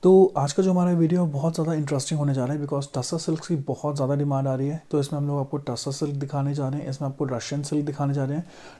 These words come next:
टसर सिल्क के कुछ वो design मैं आपको दिखाने जा रहा हूँ, जो कि हमने reinstall करे हैं, मतलब हमने उनको redesign किया है, because उनकी बहुत heavy demand आई थी।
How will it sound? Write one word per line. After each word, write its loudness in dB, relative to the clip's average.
टसर 2
सिल्क 2
के 4
कुछ -2
वो 6
design 4
मैं 4
आपको -2
दिखाने 2
जा 0
रहा -2
हूँ, 0
जो -2
कि -4
हमने 0
reinstall 2
करे -4
हैं, -4
मतलब -2
हमने 0
उनको 2
redesign 2
किया -2
है, -4
because -2
उनकी -2
बहुत -2
heavy 0
demand -2
आई -8
थी। -12